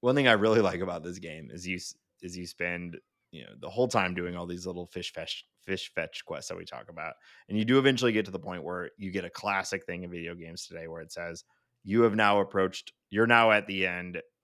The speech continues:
I-, everything after this isn't saved, so only cross this line when you're ready," right? This game has a ton of side quests and stuff, all of them not really worth it. Um, I did a ton of them, but, uh, so I waited for quite a while before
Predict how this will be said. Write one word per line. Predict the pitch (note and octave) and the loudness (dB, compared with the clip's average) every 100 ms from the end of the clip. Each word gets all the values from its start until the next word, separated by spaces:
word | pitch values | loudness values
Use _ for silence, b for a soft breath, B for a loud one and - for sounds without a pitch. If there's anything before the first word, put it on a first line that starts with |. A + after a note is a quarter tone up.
| - | -10
I-, | F#2+ - - | -10 -10 -6
everything | G#2 G#2+ A2+ A2 | -4 -2 0 2
after | G2+ G2 | 2 2
this | G2 F#2 F#2 | -2 -2 -4
isn't | F2 E2+ - | -8 -12 -12
saved, | F2 E2 D#2+ - | -12 -12 -14 -12
so | - E2+ D#2+ F#2 | -10 -10 -8 -4
only | G#2 G2+ G2 | -2 0 -2
cross | G2 F#2+ E2+ | -4 -6 -6
this | F2 - | -12 -12
line | E2+ E2 D#2+ | -12 -14 -16
when | D#2+ | -14
you're | D2+ | -14
ready," | B1 A1+ D2 | -14 -16 -14
right? | D#2 F2+ - _ _ _ _ | -8 -6 -8 _ _ _ _
This | G#2 | -4
game | D3+ C#3+ | 0 6
has | B2 | 6
a | A2+ | 4
ton | - A2 | 0 2
of | G#2+ | 2
side | - F#2 F#2 | 0 -2 -2
quests | - F2 - | -4 -8 -8
and | F#2 | -14
stuff, | - E2+ - | -12 -10 -4
all | F#2+ F#2+ | -2 -2
of | |
them | F2+ F2+ | -4 -6
not | F2 D#2 | -10 -12
really | F#2 E2 | -14 -14
worth | E2+ E2+ E2 F2+ | -14 -14 -14 -14
it. | E2+ - _ F2+ | -16 -16 _ -20
Um, | B1+ B1+ - | -20 -20 -18
I | F2 | -12
did | F#2 | -10
a | E2 | -10
ton | E2+ D#2 | -14 -16
of | D#2+ | -14
them, | D#2+ E2 F2 | -14 -14 -8
but, | F#2 F2+ | -4 -4
uh, | F2+ E2+ - _ _ _ _ _ _ _ _ _ | -4 -8 -10 _ _ _ _ _ _ _ _ _
so | - G#2+ | 2 6
I | A2 | 6
waited | A2+ A#2+ A#2 G#2 | 8 8 8 4
for | G#2 | 0
quite | F#2+ G2 F#2+ | 0 2 2
a | F#2 | 0
while | E2+ E2+ E2+ | -2 -4 -6
before | F2 - F2+ E2+ E2 | -8 -6 -6 -6 -8